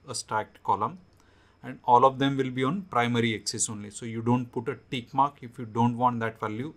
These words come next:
in a secondary axis. So you have all of this data set being presented properly using different combo chart. So let us click OK. And to some extent, the charts look proper.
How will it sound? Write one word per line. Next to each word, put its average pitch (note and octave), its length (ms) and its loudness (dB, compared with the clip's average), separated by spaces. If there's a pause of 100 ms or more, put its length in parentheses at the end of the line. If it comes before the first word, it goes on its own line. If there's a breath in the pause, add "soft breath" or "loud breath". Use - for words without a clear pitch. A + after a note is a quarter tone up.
in A#2+ 100 -6
a D#3 100 -8
secondary G#2 540 -2
axis. - 400 -6 (680 soft breath)
So A#2 240 -10
you A2 220 -6
have A#2+ 220 4 (100)
all A#2 240 4
of A#2+ 140 -2
this A#2 180 0
data A#2 300 -4
set C#3+ 220 -4 (880 soft breath)
being C#3+ 460 -4
presented A2+ 520 -4
properly A#2 440 -2
using B2+ 480 -6
different B2+ 420 -6 (100)
combo A2+ 360 -4
chart. G2 320 -6 (100)
So - 220 -16
let - 160 -16
us - 140 -2
click B2+ 420 -10
OK. C3+ 420 -10 (680 soft breath)
And E3+ 240 -12 (120)
to F#3+ 80 -6
some F3+ 320 4
extent, F3+ 500 0
the D3 80 -2
charts - 480 2
look A2+ 180 -10
proper. G2+ 320 -6